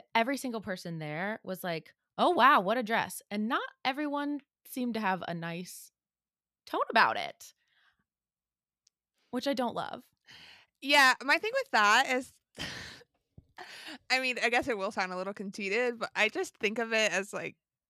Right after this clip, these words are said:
Speaker 2: they're clearly, like, jealous to some degree. And I,
Speaker 1: Oh, I like
Speaker 2: I know
Speaker 1: that.
Speaker 2: I look good, so I don't really care what you think.
Speaker 1: No, that doesn't sound conceited at all. That makes me feel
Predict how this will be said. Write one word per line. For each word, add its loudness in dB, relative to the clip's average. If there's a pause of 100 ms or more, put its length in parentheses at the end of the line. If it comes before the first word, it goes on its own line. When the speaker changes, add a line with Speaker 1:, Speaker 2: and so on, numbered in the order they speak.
(480)
Speaker 2:
they're 0
clearly, 0
like, 0
jealous -2
to -12
some -10
degree. -6 (880)
And 4
I, 6
Speaker 1:
Oh, 4
I 2
like 8
Speaker 2:
I 8
know 8
Speaker 1:
that. 8
Speaker 2:
I 8
look 4
good, -4
so 2
I 0
don't -2
really 0
care -2
what -4
you -6
think. -12 (600)
Speaker 1:
No, 6
that 6
doesn't -2
sound 0
conceited -4
at -2
all. -2
That -6
makes -8
me -4
feel -6